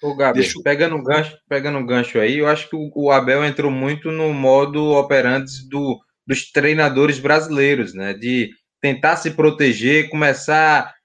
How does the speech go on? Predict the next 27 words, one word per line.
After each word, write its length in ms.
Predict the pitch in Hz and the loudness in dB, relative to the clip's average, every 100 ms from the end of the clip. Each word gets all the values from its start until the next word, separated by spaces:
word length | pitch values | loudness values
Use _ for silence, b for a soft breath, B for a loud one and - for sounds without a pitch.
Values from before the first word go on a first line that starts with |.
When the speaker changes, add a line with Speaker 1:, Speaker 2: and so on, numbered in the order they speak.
| - | -4
Speaker 1:
a 120 | 127 | -2
questionar 1080 | 143 143 143 147 139 131 131 127 127 117 107 | 0 -2 -2 -4 -2 -2 0 2 2 0 -2
a, 280 | 113 - | -4 -2
a 80 | 120 | 0
arbitragem, 800 | 120 117 107 117 135 147 143 139 | 0 -4 -6 0 2 2 0 -6
começar 480 | 147 143 131 - 151 | -8 -6 -6 -2 -2
a 80 | 147 | -2
questionar 800 | 143 139 - 131 127 127 113 - _ - | -4 -4 -6 -8 -4 -2 -4 -8 _ -6
à 140 | 117 | -2
imprensa, 720 | 123 110 120 131 151 156 175 170 _ _ | -2 -2 0 2 0 0 -4 -6 _ _
e 240 | 170 185 180 | -10 -2 2
ele 220 | 185 190 | 2 0
não 280 | 190 202 196 | -2 -4 -2
tá 280 | 180 185 | 2 4
atento 500 | 185 175 170 175 175 | 2 0 -4 -4 -4
muito 360 | 175 160 175 196 | -6 -4 -4 -4
ao 100 | 190 | -4
seu 240 | - 190 | -2 -2
papel, 420 | - - 190 185 156 | -2 -2 2 4 2
né? 80 | |
O 100 | 107 | 0
papel 320 | 107 139 147 151 | 0 0 0 -4
que 80 | _ | _
começou, 540 | 160 160 151 151 156 - | -4 -4 -4 -4 -6 -6
começou 380 | 151 147 151 | -4 -4 -4
muito 280 | 143 143 175 | -4 -4 -6
promissor 600 | - 165 139 - 131 160 | -4 -4 -4 -2 0 0